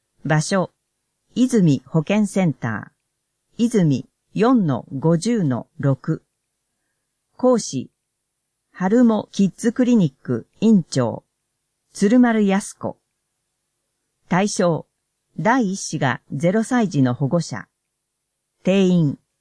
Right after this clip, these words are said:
十八名。申し込み順です。申し込み問い合わせ。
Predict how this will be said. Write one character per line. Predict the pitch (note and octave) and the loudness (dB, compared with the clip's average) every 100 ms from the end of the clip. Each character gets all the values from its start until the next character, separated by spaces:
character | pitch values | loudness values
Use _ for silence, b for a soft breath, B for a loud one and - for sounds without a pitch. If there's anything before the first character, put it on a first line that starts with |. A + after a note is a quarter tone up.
| _ - | _ -14
十 | C3+ G3 B3+ | -2 0 0
八 | B3+ B3 A#3+ | 0 -2 0
名。 | F#3+ A2 - _ _ _ _ _ | 2 0 -6 _ _ _ _ _
申 | D3+ G3 | 0 0
し | - | -2
込 | G3 | -2
み | F3 | -2
順 | D3+ D3+ | 0 0
で | C3 C#3+ | -2 -4
す。 | - - _ _ _ _ _ _ _ _ _ - | -10 -20 _ _ _ _ _ _ _ _ _ -2
申 | A3 | -2
し | C4+ - | -2 -4
込 | A#3+ | -2
み | A3+ G3+ _ | 0 -2 _
問 | - F#3+ | -2 0
い | F#3 | 2
合 | D#3+ | 0
わ | D#3 | 0
せ。 | - C#3 | -4 -6